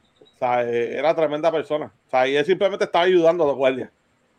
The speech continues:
Cuando los guardias lo cogen, él los, él los estaba ayudando, eh, los guardias pues lo confunden,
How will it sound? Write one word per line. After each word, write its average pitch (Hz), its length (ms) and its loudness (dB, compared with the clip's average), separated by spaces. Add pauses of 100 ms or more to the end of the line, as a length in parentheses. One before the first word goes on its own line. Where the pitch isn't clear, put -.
Cuando 117 200 -10
los 123 100 -4
guardias 165 220 0
lo 196 100 -2
cogen, 196 180 2
él 170 160 0
los, 165 200 -2
él 139 100 -6
los 151 120 2
estaba 151 300 0
ayudando, 185 580 -2 (500)
eh, 131 380 -4
los 127 100 -8
guardias 135 240 0
pues 175 120 -2
lo 185 100 -2
confunden, 170 640 -4